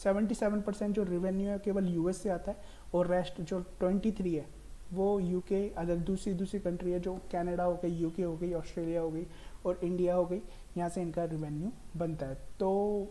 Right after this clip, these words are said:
बहुत अच्छी कंपनी है, आपको provide कर रही है। ओके, the आईटी service provide had one forty eight ac-, अ,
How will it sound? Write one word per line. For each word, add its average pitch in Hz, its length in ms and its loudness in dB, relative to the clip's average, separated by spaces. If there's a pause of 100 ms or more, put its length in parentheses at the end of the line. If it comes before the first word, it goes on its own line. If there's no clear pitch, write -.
बहुत 190 300 2
अच्छी - 280 -2
कंपनी 202 380 2
है, 196 100 0 (220)
आपको 175 280 -4
provide 175 440 0
कर 180 120 2
रही 170 140 -2
है। - 200 -8 (640)
ओके, 170 340 -4
the 196 60 4
आईटी 196 460 6
service 220 300 0
provide 214 380 4
had 214 120 2
one 190 300 4
forty 220 240 2
eight 220 180 2
ac-, - 380 -4
अ, 170 360 -2